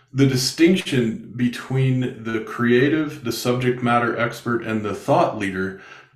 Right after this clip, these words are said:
'cause you really, you point out the importance of having all three together at the table, so to speak. What's the difference? And how does one know when one's a subject matter expert or one's a thought leader,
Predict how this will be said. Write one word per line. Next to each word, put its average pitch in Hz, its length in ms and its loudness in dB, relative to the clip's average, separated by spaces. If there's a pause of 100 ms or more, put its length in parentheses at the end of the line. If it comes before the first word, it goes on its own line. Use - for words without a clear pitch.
(320)
'cause 131 220 2
you 143 120 4
really, 165 300 8
you 123 200 0
point 151 360 -2
out 139 320 4
the 120 140 0
importance 120 460 -2
of 110 140 -6
having 117 400 -2
all 113 260 -2
three 117 580 0
together 113 460 0
at 107 140 -2
the 98 80 -6
table, 113 500 -2
so 95 240 -6
to 90 80 -6 (100)
speak. - 300 -6 (1080)
What's 123 540 -2
the 113 120 0
difference? - 680 -2
And 120 140 2
how 147 160 4
does 160 160 4
one 127 260 4
know 127 260 4
when 110 300 0
one's 113 480 -4
a 104 320 -2
subject 120 540 -2
matter 110 340 0
expert 107 380 -4
or 98 120 -2
one's 107 240 -2
a 95 120 -4
thought 107 400 -4
leader, 104 440 -2